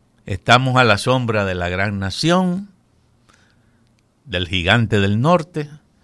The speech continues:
y por lo tanto, eh, esas sombras y, o las penumbras, las umbras y las penumbras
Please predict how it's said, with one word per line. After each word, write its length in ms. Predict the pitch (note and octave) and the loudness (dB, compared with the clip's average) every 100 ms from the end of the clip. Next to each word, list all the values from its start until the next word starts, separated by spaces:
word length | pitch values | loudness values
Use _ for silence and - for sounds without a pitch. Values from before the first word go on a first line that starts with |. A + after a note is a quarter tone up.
| _ _ _ | _ _ _
y 100 | F#2+ | -16
por 220 | - F#2 | -8 -6
lo 160 | F#2 F2 | -6 -4
tanto, 640 | A#2 B2 B2 A#2 G#2+ G#2 - _ _ _ _ _ _ _ - | 0 0 0 -6 -8 -8 -18 _ _ _ _ _ _ _ -6
eh, 840 | F#2+ F#2 F#2 F2+ E2+ E2+ E2 - - | -2 0 0 -2 -4 -6 -10 -14 -14
esas 340 | F#2+ - G#2+ | -4 -2 0
sombras 880 | A#2+ A#2 F#2 F2 F2 - - - - _ _ _ _ _ _ _ - | 0 0 -2 -4 -6 -10 -12 -14 -16 _ _ _ _ _ _ _ -20
y, 220 | F2+ - - | -18 -18 -16
o 160 | E2+ | -10
las 180 | F2 D#2+ | -10 -10
penumbras, 1000 | - E2+ E2 B2 G2 F2 E2+ - - - | -12 -8 -2 -2 0 -4 -4 -8 -12 -12
las 340 | G#2+ F#2+ - - | -6 -4 -6 0
umbras 800 | D#3 F3 E3 D#3 D3 C#3 - - - _ _ _ _ - | 2 2 4 4 4 0 -2 -4 -10 _ _ _ _ 0
y 120 | A2+ | 4
las 180 | A2 - | 4 4
penumbras 1080 | A2 G2+ D3+ B2+ E2+ D2+ - - - - | 0 2 2 0 -2 -6 -6 -6 -8 -10